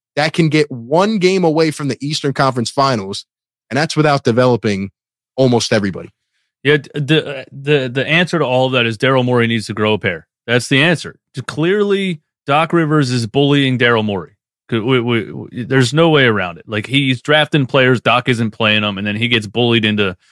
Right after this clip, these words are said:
Speaker 2: releasing a guy. I mean, it's crazy. You, it's crazy. He needs to grow a pair. I just tweeted him. I said, "We decided that Doc Rivers is bullying you around, and you need to grow a pair." So I just tweeted that at Daryl Morey. Maybe he'll reply to me. He probably won't.
Speaker 1: <laughs> Well, every, everybody in the chat saying that we're, like, making them up,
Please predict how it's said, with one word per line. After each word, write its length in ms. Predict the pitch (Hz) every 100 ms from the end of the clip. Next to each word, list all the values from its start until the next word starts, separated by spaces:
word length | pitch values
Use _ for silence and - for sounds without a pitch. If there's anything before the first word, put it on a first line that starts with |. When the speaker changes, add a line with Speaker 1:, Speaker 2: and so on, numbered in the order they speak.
| _ -
Speaker 2:
releasing 500 | 107 120 160 - 113
a 60 |
guy. 280 | 104 87 76 _
I 40 | 113
mean, 120 | 113
it's 120 | 110
crazy. 400 | - 113 110 90
You, 200 | 85 95 - - -
it's 120 | 95
crazy. 380 | - 117 90 -
He 100 | 117
needs 160 | 117 104
to 60 |
grow 180 | 101 95
a 60 | 90
pair. 180 | 95
I 60 | 90
just 200 | 104 104
tweeted 300 | 117 113 104
him. 160 | 101 92 _ _
I 60 | 104
said, 160 | 113
"We 140 | 104 107
decided 480 | 107 120 123 123
that 100 | 120
Doc 280 | 110 117 117
Rivers 280 | 123 113 113
is 100 | 101
bullying 340 | 95 110 113
you 120 | 113 107
around, 260 | 104 104
and 100 | 98
you 80 | 101
need 140 | 104 98
to 60 |
grow 220 | 95 95
a 40 | 87
pair." 240 | 92 82 _ _ _
So 200 | - 101
I 100 | 98
just 240 | 104 101
tweeted 300 | - 113 104
that 160 | 101 98
at 100 | 95
Daryl 240 | 104 95
Morey. 220 | 95 95 92
Maybe 260 | 95 101
he'll 240 | 101 95 92
reply 400 | 98 95 101 92
to 60 |
me. 100 | 90
He 60 | 90
probably 300 | 98 90 87
won't. 220 | 85 78 _ _ _ _ _ - _ _ -
Speaker 1:
<laughs> 460 | - - - - 131 _
Well, 180 | 120 110
every, 200 | 143 160
everybody 420 | 151 156 160 156
in 60 | 156
the 80 | 131
chat 320 | - 135 131
saying 260 | - 123 120
that 140 | 117
we're, 200 | 113 110
like, 240 | 104 101
making 320 | 98 120 120 117
them 160 | 110
up, 140 | 107